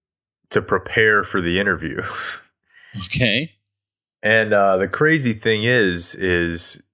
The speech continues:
Speaker 1: Kevin Eubanks is next to Jay Leno as he's hosting,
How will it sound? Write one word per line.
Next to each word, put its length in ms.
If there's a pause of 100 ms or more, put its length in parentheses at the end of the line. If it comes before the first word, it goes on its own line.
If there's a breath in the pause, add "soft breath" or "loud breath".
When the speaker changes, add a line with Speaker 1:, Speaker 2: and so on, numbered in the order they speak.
(140)
Speaker 1:
Kevin 340
Eubanks 540
is 180
next 640
to 100
Jay 240
Leno 340
as 140
he's 160
hosting, 560